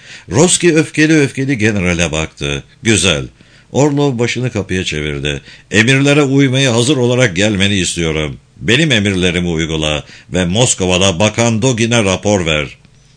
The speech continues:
General Roski'nin ajanları yakalamak için gitmek zorunda olduğunu biliyordu.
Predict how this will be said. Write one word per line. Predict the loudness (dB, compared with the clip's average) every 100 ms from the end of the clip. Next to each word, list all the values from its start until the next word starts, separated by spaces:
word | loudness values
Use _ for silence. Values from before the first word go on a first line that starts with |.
| _ -20 -20 -20 -4
General | 0 2 2 2 2
Roski'nin | 2 2 -2 -2 -2
ajanları | -2 -2 -2 -2 0 0
yakalamak | -2 -2 -2 -2 -2
için | -2 -2 -2
gitmek | -4 -2 -2 0
zorunda | -2 -2 -2
olduğunu | 0 0 -2 -2 -2
biliyordu. | -2 -2 -2 -2 -2 -4 -6